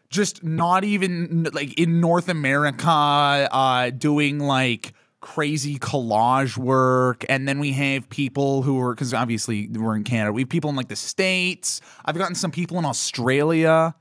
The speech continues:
Um, and it's just wild seeing, like, everybody's styles and how they kind of interpret each other.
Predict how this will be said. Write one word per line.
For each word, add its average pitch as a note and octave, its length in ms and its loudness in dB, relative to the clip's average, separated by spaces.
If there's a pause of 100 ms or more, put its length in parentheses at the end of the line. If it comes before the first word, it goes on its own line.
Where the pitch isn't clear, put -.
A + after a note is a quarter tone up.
(460)
Um, A#2 800 -4
and D#3 180 0
it's D#3+ 160 -6
just G3+ 180 -4
wild A#2+ 680 0
seeing, C3 300 -4
like, B2 240 -6
everybody's B2+ 400 -4
styles A#2+ 640 -2
and B2 80 -8
how B2 120 -2
they B2+ 120 -2
kind C3 200 -4
of A#2+ 80 -6
interpret A#2+ 920 -4 (420)
each B2 280 -8
other. F#3 580 -2